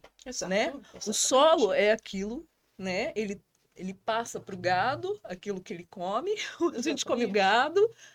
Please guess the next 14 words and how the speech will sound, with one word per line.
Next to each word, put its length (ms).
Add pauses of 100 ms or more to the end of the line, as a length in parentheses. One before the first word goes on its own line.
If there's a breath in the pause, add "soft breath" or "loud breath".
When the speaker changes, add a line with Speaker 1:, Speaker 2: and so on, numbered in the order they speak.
(280 loud breath)
Speaker 2:
a 120
gente 220
tá 140
se 100
alimentando 580
daquele 340
nutriente, 640
né? 180 (480 loud breath)
Então, 560
é 100
um, 160
é 180
um 160
sistema, 600